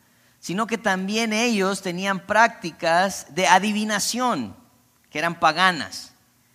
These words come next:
¿verdad? He querido maquillar esta parte de los magos, pero sí, los magos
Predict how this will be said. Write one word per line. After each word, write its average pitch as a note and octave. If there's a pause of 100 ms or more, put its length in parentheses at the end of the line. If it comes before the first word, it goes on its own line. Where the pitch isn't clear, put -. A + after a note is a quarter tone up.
(160)
¿verdad? D3 (400)
He C3+
querido F3+
maquillar F3
esta F3+
parte G3
de F3+
los E3
magos, G3
pero G3+
sí, B3+
los F3
magos G#3